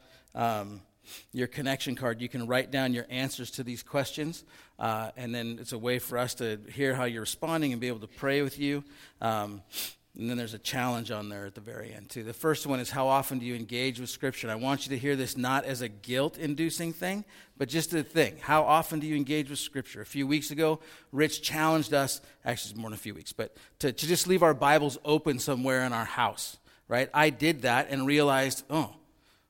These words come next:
except for work, lately I hadn't been engaging with Scripture much at all."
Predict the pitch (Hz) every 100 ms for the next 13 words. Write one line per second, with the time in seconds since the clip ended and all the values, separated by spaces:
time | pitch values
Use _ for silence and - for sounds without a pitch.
0 | _ - 120 - 160 - 160 139 180 170
1 | 160 - 139 180 143 139 135 160 156 156
2 | 151 139 139 151 143 151 143 - 160 -
3 | 143 151 151 143 165 139 -